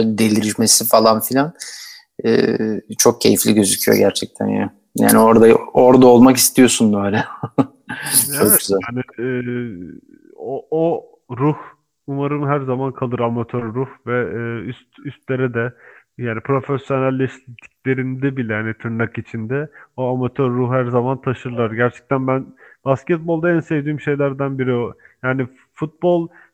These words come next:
Speaker 2: biraz daha endüstri, biraz daha, e, hani patronlar, e, sporu gibi ama basketbolda biraz daha böyle eşofmanların,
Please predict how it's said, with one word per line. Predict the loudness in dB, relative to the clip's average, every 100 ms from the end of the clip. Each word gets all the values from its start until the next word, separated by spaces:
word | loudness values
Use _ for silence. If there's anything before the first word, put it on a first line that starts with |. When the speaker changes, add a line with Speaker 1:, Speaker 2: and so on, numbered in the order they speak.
| -6
Speaker 2:
biraz | 2 4 4 4
daha | 4
endüstri, | 4 0 -4 -6 -2 0
biraz | 2 2 2
daha, | 2 2 0
e, | -2 -4 -4 -2 -2 -2 -4 -4 -8
hani | -6 -6 -6 -12 -20 _
patronlar, | 0 0 0 0 4 2 2 -8 _ _ _ -18
e, | -16 -16 _ _ -20
sporu | -20 -6 -2 -2
gibi | -2 -2 -2 -2
ama | -6 -4 0
basketbolda | 0 0 -6 -4 -4 -2 -2
biraz | 0 0 0
daha | 0 0
böyle | 0 -2 -2
eşofmanların, | -4 -4 -4 -4 -2 -2 0 0 0 -2 -8